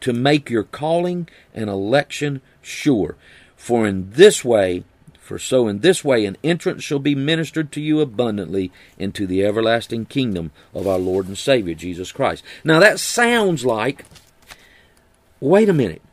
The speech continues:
Christ provided everything for me." Yes, he did. He provided your salvation. He did everything that needs to be done. You do not earn your salvation. You do not merit your salvation. That is a bought,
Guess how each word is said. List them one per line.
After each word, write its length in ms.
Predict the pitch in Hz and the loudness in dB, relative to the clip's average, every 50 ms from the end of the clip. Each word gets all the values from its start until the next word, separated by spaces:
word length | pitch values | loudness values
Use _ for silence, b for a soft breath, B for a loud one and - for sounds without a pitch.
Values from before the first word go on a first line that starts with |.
| _ | _
Christ 360 | - - 170 190 208 196 - - | -8 -4 -2 0 0 -2 -2 0
provided 460 | 190 165 180 180 196 208 202 170 156 | -2 0 0 0 -2 -2 -2 0 0
everything 420 | 147 123 - - - 113 104 95 | 0 0 0 -2 -4 -4 -6 -6
for 200 | - - 101 87 | -6 -6 -6 -6
me." 80 | 78 - 90 | -8 -8 -6
Yes, 320 | 92 92 98 101 - - | -2 -2 -2 -2 -2 -2
he 140 | 120 131 127 | -4 -4 -2
did. 400 | 123 170 196 185 160 117 - - _ b b b b b b b | -2 0 0 0 -2 -4 -8 -14 _ b b b b b b b
He 140 | 123 135 135 | 2 2 2
provided 520 | - 120 113 117 123 123 113 104 101 98 | 2 0 0 0 0 0 0 -2 -4 -4
your 120 | 104 104 | -6 -6
salvation. 800 | - - - 117 110 101 92 98 117 139 165 - - 220 220 202 - b b b b | -4 -2 -2 0 0 0 0 0 0 0 0 -2 -4 -6 -8 -8 -10 b b b b
He 160 | b 147 151 | b 2 2
did 200 | 135 131 139 123 | 4 4 4 6
everything 460 | 123 147 165 185 190 - 190 190 196 180 | 6 4 4 2 0 -2 -2 -2 -2 -2
that 120 | 160 135 | -2 -2
needs 260 | 170 175 175 165 156 | -2 -2 -2 -4 -4
to 20 | 151 | -6
be 140 | 170 175 | -6 -4
done. 240 | 147 147 104 87 76 - b b b | -2 0 -2 -2 -4 -8 b b b
You 160 | 120 135 151 | -4 -2 2
do 100 | 156 175 | 2 2
not 300 | 170 170 160 160 - - _ | 2 2 0 -2 -4 -6 _
earn 400 | - 165 151 131 113 110 104 104 | 0 2 4 4 4 2 0 -2
your 160 | 107 113 113 | -2 -2 -2
salvation. 720 | 107 - - 117 113 113 104 110 101 90 - - - - B B B B | -2 -2 -4 -4 -2 -2 -2 -2 -2 -4 -4 -8 -14 -18 B B B B
You 160 | 110 120 139 | -2 0 2
do 120 | 143 156 160 | 2 4 4
not 240 | 156 156 - - | 2 0 0 -2
merit 420 | 131 135 147 156 143 113 101 - - | -2 0 2 4 4 4 2 0 0
your 140 | 101 104 98 | -2 -4 -2
salvation. 680 | - 117 107 104 104 98 120 117 104 - - 90 87 | -2 -2 -2 -2 -2 0 0 -2 -2 -2 -6 -8 -4
That 200 | 92 117 127 131 | -2 0 0 0
is 140 | 123 107 90 | 0 -2 -2
a 80 | 90 82 | -4 -8
bought, 480 | 82 82 - - 131 156 170 143 - | -8 -6 -2 0 2 2 2 0 -2